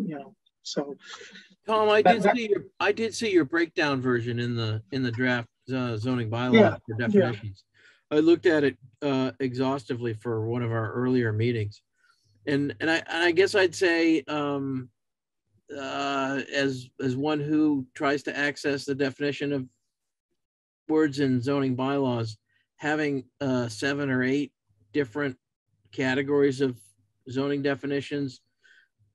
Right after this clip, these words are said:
Speaker 2: that I might have to look through to find one definition is, um, you know, you know, and in some cases they're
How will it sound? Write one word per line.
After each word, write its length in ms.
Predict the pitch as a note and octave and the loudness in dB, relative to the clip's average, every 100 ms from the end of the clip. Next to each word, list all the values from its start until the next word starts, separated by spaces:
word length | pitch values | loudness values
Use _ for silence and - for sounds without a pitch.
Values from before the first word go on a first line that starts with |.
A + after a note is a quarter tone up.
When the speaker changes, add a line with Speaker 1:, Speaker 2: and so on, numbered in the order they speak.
| _ _ _ _ - | _ _ _ _ 0
Speaker 2:
that 180 | C#3 C3+ | 2 4
I 180 | C3 - _ - | 0 -2 _ -6
might 160 | B2+ C3+ | -2 0
have 180 | C3 A#2+ | -2 -2
to 60 | |
look 200 | C3 C#3 - | -2 -2 -4
through 560 | C#3+ C#3+ C#3 C3+ B2 G#2+ _ _ _ _ _ _ _ - | -2 2 4 2 0 -4 _ _ _ _ _ _ _ -12
to 80 | B2+ | -10
find 380 | C3+ C3 B2+ | -4 -2 -2
one 380 | B2+ C3 C3 B2+ | -2 -2 -2 -4
definition 840 | A#2 B2 B2+ B2+ B2 A#2 B2+ B2 A#2 _ _ _ | -4 -8 -2 -2 -2 -2 -4 -4 -6 _ _ _
is, 340 | C3+ C3 A#2+ A#2+ | 2 2 2 0
um, 480 | A#2+ A#2 A2 G#2+ G2+ _ _ _ _ _ _ _ _ - - _ - | -2 0 -2 -4 -8 _ _ _ _ _ _ _ _ -20 -20 _ -12
you 100 | - | -10
know, 100 | - | -2
you 100 | D#3+ | 0
know, 140 | C#3+ | 2
and 100 | B2+ | 2
in 80 | C3 | 0
some 220 | A#2+ D3 | 0 -4
cases 380 | C3+ C#3 B2+ B2+ | 2 2 2 -2
they're 300 | B2+ A#2+ G#2+ | 0 0 -2